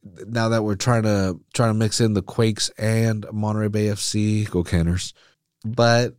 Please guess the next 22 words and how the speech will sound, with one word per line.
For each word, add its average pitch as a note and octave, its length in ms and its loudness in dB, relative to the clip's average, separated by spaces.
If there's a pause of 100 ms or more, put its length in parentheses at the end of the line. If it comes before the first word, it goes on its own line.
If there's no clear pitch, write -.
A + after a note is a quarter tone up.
(480)
but C#3 160 0
I'm D3+ 80 2
having F#3 260 4
fun. F#3 320 4
I'm B2 100 -2
having F3+ 300 4
fun G3 280 4
covering E3+ 340 4
both D#3+ 240 6
of F3+ 80 6
them. E3+ 100 0
I D3 100 6
hope D3+ 220 6
you're D3+ 80 6
having C#3 240 2
fun C#3+ 400 4 (500)
listening C#3 480 6
to C3+ 100 4
me C3 100 6
talk E3+ 240 4
about G3 260 6
it. B3+ 140 0